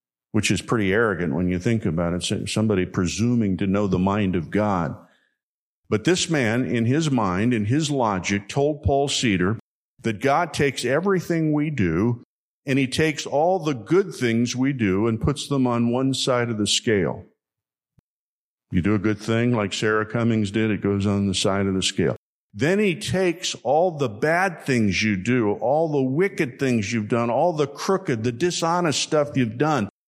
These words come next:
and he puts it on the other side of the scale. And then when you die, God measures the scale, both sides. And whatever side is heavier, that's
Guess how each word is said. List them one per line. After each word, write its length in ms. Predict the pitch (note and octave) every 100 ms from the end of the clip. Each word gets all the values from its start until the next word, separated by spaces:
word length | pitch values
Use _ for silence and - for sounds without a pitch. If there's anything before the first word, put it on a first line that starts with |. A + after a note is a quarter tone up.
| _ -
and 100 | B2
he 100 | C3
puts 360 | - E3 -
it 120 | D3+ C3+
on 140 | B2+
the 160 | B2+ G#2
other 320 | D#3 D#3+ B2+
side 320 | - A#2+ A2
of 100 | G2+
the 120 | G2
scale. 460 | - - C#3 C3+ F2+ - -
And 200 | B2 B2+
then 220 | F#3+ A3
when 180 | F3+ D3+
you 100 | C3+
die, 800 | G#2+ F3+ G3 D#3+ F#2 F#2 B2 B2+ _ _ _ _ _ _ _ _ -
God 340 | B2+ D#3+ D3
measures 680 | B2+ C#3+ D#3 B2 A2 G#2+ -
the 100 | G#2
scale, 640 | - - C#3+ B2 E2+ F2+
both 240 | F#2 A2+ B2
sides. 720 | - C3+ B2 F2 - - - _ _ _ _ _ _ _ _ _ _ _ _ -
And 180 | G#2+ G#2
whatever 380 | A2 C3 C3+
side 400 | B2 - B2+ C3
is 160 | A#2 A2
heavier, 440 | B2 B2 A#2 G2+
that's 680 | G#2+ G#2 A#2 - - - -